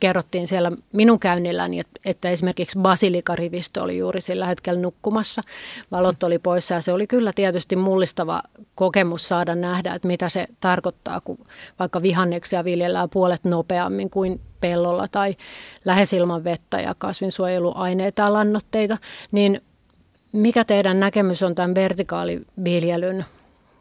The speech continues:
tilanteesta vaikka niin kuin lähitulevaisuudessa, että, että onko tämä hypetystä vai onko tässä todellinen ratkaisu? Minna, jos sä aloitat.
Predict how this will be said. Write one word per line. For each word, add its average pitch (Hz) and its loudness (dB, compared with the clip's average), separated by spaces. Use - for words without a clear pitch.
tilanteesta 185 -2
vaikka 180 -6
niin 180 -8
kuin 185 -2
lähitulevaisuudessa, 208 0
että, 180 -2
että 180 -4
onko 185 0
tämä 170 -2
hypetystä 247 -2
vai 170 -2
onko 170 -6
tässä 170 -6
todellinen 180 -4
ratkaisu? 175 -8
Minna, 185 -4
jos 185 -12
sä 226 -16
aloitat. 202 -12